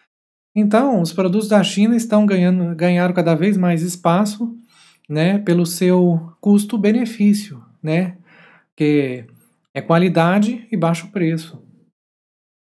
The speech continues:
Então, com isso, marcas de outros países, né, foram, é, perdendo, né, vendas, prin-, especialmente aqui no Brasil.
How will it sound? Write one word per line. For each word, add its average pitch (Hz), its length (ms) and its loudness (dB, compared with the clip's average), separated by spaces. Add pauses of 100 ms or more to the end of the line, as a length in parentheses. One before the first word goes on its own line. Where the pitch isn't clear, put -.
(340)
Então, 214 520 2
com 233 220 2
isso, 208 360 -2
marcas 208 380 0
de 170 100 -2
outros 202 180 -4
países, 175 560 -2
né, 202 300 -4 (840)
foram, 220 580 0 (180)
é, 160 800 -4 (240)
perdendo, 202 800 0 (280)
né, 165 180 0
vendas, 160 440 0
prin-, 208 240 0
especialmente 202 600 0
aqui 208 100 -6
no 220 80 0
Brasil. 175 680 -2